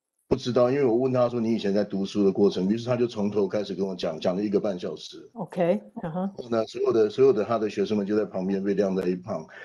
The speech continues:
Speaker 1: 然后后来呢，呃，钟淑敏学姐哈，就是
Speaker 2: 嗯哼。
Speaker 1: 我，我们的副所长钟淑敏老师也是，也是曹老师的弟子哈，也在影片里面有出来的，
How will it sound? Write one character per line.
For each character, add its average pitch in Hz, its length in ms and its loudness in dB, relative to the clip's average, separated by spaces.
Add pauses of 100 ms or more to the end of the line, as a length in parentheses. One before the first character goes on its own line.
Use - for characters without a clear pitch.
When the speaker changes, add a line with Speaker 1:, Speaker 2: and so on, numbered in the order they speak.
(160)
Speaker 1:
然 113 120 4
后 151 140 4
后 156 220 2
来 120 160 6
呢， 120 100 0
呃， 104 680 2
钟 123 200 -4
淑 123 140 -8
敏 92 220 -4
学 90 240 0
姐 78 280 -2
哈， 90 160 2
就 98 140 2
是 104 280 4
Speaker 2:
嗯 196 80 -4
哼。 101 160 -10 (360)
Speaker 1:
我， 196 120 -8 (120)
我 - 20 2
们 90 120 0
的 95 120 2
副 104 160 -2
所 95 160 2
长 87 220 -2
钟 98 140 -4
淑 101 100 -6
敏 90 100 -2
老 80 140 0
师 98 140 -6
也 85 100 2
是， 85 160 -10 (540)
也 85 100 -2
是 87 100 -4
曹 98 200 -2
老 92 100 -4
师 92 140 -8
的 90 80 0
弟 95 200 -2
子 78 240 -6
哈， 85 140 -2
也 80 80 0
在 101 120 2
影 87 200 -6
片 113 160 -2
里 90 60 -4
面 92 100 0
有 98 100 0
出 98 280 -6
来 - 200 -10
的， - 160 -12